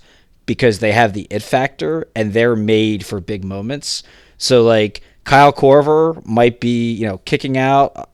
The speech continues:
uh, kicking out to Kyle Korver when he's open for three might be the right play for the first forty-six minutes of the game. But in the last two minutes, when it's nut crunching time, I'd rather LeBron James shoot w-, any shot that he gets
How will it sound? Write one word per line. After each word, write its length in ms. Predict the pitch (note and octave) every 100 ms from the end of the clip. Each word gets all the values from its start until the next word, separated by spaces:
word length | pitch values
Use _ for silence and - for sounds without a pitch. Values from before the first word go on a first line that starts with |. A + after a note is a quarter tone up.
| -
uh, 120 | A2+ -
kicking 340 | - C3+ C3+
out 160 | C3 C3
to 80 | A#2+
Kyle 300 | - A#2+ A#2
Korver 640 | - A2+ A#2+ C3+ C3+ C#3+ _ _
when 140 | A2+
he's 160 | A2 F#2+
open 300 | A2 A#2 A#2
for 180 | - G2+
three 460 | - A2+ A#2+ C#3+
might 260 | C3 G#2+ G#2+
be 100 | B2
the 120 | G#2+
right 240 | G#2 G#2+ -
play 320 | A2 G#2+ A#2
for 180 | - G2+
the 80 |
first 240 | G2 G#2+ -
forty-six 460 | G#2+ G#2+ F#2+ G#2
minutes 260 | A2 G#2+ G2+
of 60 | G2
the 60 |
game. 380 | F#2+ G2 A#2 C#3 - - _ _
But 80 | -
in 80 | A#2
the 80 | G#2+
last 280 | A#2 C3+ -
two 140 | D3
minutes, 380 | B2 C#3 D3+ -
when 100 | A2+
it's 160 | F#2+
nut 240 | G2 G2+ -
crunching 360 | D3+ D3 D#3+
time, 420 | D3+ D#3+ E3 F3 F#3+ - _ _ -
I'd 200 | B2 B2+
rather 300 | C3 B2+ A#2+
LeBron 380 | A2 G#2 A2+ A2
James 420 | A2+ A2+ A2 G2
shoot 360 | - A2+ G#2 _ _ -
w-, 140 | - -
any 220 | C3 C3+
shot 380 | - B2 A#2+ A#2
that 100 | G2
he 120 | G2+
gets 520 | G#2+ G#2+ B2 - -